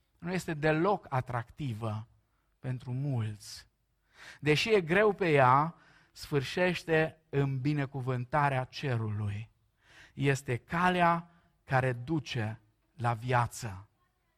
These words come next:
spune Domnul Iisus. Și apoi sunt două mulțimi sau două grupuri de oameni, al patrulea contrast.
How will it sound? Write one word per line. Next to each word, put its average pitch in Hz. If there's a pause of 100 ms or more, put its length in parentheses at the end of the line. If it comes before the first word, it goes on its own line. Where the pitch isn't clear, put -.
(240)
spune 117
Domnul 110
Iisus. 107 (840)
Și -
apoi 170 (840)
sunt 135
două 160
mulțimi 147
sau 117
două 135
grupuri 120 (800)
de 117
oameni, 107 (600)
al 127
patrulea 120
contrast. 110